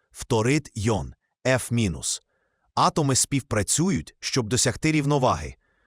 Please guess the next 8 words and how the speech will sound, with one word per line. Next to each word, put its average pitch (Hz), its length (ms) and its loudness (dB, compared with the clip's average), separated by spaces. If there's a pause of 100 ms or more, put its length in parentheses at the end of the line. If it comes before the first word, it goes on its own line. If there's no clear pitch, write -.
(140)
Один 135 340 2
віддає 101 520 2
електрони, 147 640 0 (220)
інший 135 360 2
приймає, 110 600 0 (340)
і 135 100 0
обидва 160 680 2
задоволені. 104 840 0